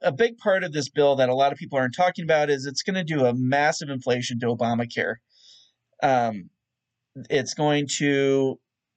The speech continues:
um, put a huge influx of cash. It's gonna expand, um, benefits. Um, let's see. Um, it would increase the deficit, uh, to thirty-four point two billion over the next two years,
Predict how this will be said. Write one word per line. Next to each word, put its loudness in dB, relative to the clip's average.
um, 0
put -2
a 4
huge -4
influx -2
of -8
cash. 0
It's -8
gonna -4
expand, -2
um, -2
benefits. -2
Um, 0
let's 0
see. -4
Um, 2
it 0
would 2
increase -4
the -8
deficit, 0
uh, 4
to -4
thirty-four -2
point -8
two 0
billion 0
over -2
the -4
next -2
two -2
years, -2